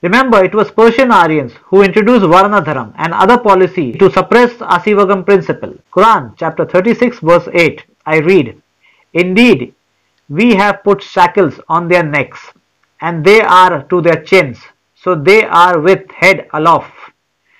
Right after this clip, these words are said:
This verse talks about the nature of Persian Aryan settlers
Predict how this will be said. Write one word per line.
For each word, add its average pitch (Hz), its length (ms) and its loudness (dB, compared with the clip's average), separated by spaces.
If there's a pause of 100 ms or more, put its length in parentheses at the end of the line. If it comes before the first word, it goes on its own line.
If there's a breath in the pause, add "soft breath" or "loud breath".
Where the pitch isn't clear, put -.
(340)
This 233 240 0
verse 208 280 0
talks 208 280 2
about 180 240 2
the 175 120 2
nature 202 360 0
of 208 160 -2
Persian 185 340 2
Aryan 156 360 2
settlers 131 480 -6